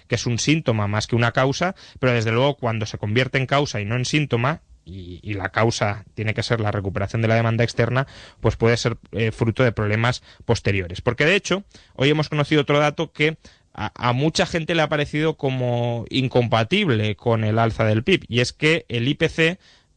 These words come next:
ha vuelto a caer y, y ha vuelto a entrar en terreno negativo en el mes de junio, de, en el mes de julio, perdón. De hecho, eh, la deflación, la magnitud de la deflación mm,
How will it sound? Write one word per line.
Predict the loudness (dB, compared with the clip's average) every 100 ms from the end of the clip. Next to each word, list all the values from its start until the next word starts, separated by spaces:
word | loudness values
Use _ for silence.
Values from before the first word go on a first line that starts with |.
| -2
ha | 0
vuelto | 2 2 2 2 0 -2
a | 0
caer | 0 0 -2
y, | -6 -8
y | 0 2
ha |
vuelto | 2 0
a | 0
entrar | 2 0
en | 0
terreno | -2 0 2
negativo | 2 2 2 2 2 0 -8 -12 -6
en | 2 2 2 -2 -6 _
el | -2 0 0 -2 -2
mes | 0 0 0
de | -2
junio, | 0 2 2 0 -6 -10 -12
de, | -4 -4 -2
en | -2 0
el | 2
mes | 2
de | 0
julio, | -2 -2
perdón. | 0 0 0 -6 -12
De | 0 2
hecho, | 2 0 -4 -4 _ _ _ -4
eh, | 0 2 2 0 0 -4 -6 _
la | -10 -4 -2 -2 -4
deflación, | -2 0 0 -2 2 2 2
la | 0
magnitud | -2 -4 -4 -2
de | 2
la | 2
deflación | 0 0 -2 0 0 0 -4 -12 _
mm, | -10 -6 -6